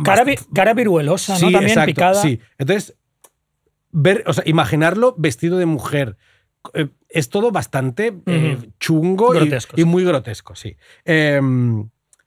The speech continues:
Speaker 2: finalmente, eh, él lo que hacía, o sea, a cada ataque, como decías tú, <laughs> lo que decías tú de, de Albert Fish, él a cada ataque y a cada asesinato se vestía zapatos de tacón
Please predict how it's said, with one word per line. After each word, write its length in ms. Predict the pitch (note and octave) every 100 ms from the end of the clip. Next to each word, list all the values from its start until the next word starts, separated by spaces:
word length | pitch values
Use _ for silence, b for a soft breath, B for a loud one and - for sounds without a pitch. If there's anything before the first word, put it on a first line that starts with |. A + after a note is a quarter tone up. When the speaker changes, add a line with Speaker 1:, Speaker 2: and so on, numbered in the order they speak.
| _ -
Speaker 2:
finalmente, 720 | E3+ E3 E3+ F#3 A#3+ - _ _ - _
eh, 480 | C#3+ C3+ C3+ C3+ B2 - _ _ _ _ _ _ _ _
él 180 | F#3 G3+
lo 80 | F#3
que 60 | D#3+
hacía, 220 | C3 F3
o 60 | D#3
sea, 200 | D#3 - _
a 140 | C#3+ A#2+
cada 160 | F3
ataque, 240 | F3+ F#3 F#3+
como 160 | D3
decías 280 | C#3+ D#3+ B2+
tú, 100 | F#3
<laughs> 160 | F3 -
lo 80 | C3
que 60 |
decías 240 | A#2 C#3+ B2+
tú 120 | D#3
de, 220 | D3 C3+ b b -
de 80 |
Albert 220 | D#3 D#3+ -
Fish, 240 | G3+ - _ _ -
él 220 | G3+ -
a 140 | C#3+ C3+
cada 220 | F3+ F3
ataque 340 | - F3+ D#3
y 80 | C3
a 80 | A#2+
cada 220 | D3 E3
asesinato 680 | - D3 E3 F3 F3 A3+ - _ _ _ _ _
se 240 | - - G#3+
vestía 360 | E3+ - F#3+
zapatos 360 | C#3 C#3+ E3 E3+
de 80 | E3+
tacón 400 | E3 C#3+ G3